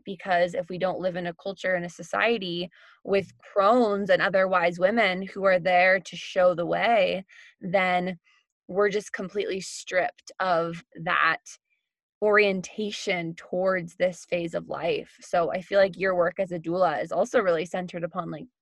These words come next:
educational material around postpartum, because in my experience, I think a lot of people are really, really well prepared for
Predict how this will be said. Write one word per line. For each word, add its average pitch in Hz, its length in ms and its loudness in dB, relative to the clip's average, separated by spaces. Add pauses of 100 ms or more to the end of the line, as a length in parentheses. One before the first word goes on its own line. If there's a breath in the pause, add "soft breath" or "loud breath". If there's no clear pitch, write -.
(180)
educational 175 1040 -2 (320 soft breath)
material 185 640 0
around 170 500 -2
postpartum, 170 640 -2
because 165 640 -6 (560)
in 202 140 -2
my 185 160 4
experience, 175 640 -4
I 185 60 -12
think 175 180 -8
a 160 40 -2
lot 156 300 0
of 160 80 -10
people 175 320 -2
are 175 180 2
really, 175 680 -2
really 165 320 -2
well 165 320 0
prepared 170 680 -4
for 160 500 0